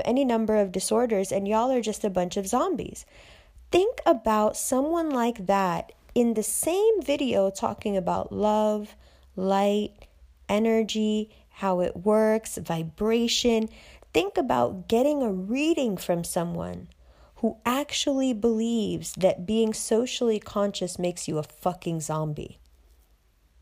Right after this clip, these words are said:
This shit is blowing my mind. I can't believe anyone would be stupid enough to put this shit out.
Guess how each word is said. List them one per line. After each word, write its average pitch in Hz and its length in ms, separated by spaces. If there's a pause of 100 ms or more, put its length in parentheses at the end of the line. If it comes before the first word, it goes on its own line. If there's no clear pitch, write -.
(800)
This 196 220
shit - 200
is 196 100
blowing 175 360
my 175 200
mind. 175 360
I 330 120
can't 254 320
believe 190 280
anyone 170 440
would 151 120
be 160 100
stupid 160 380
enough 151 220
to 165 80
put 151 220
this 160 120
shit - 160
out. 135 160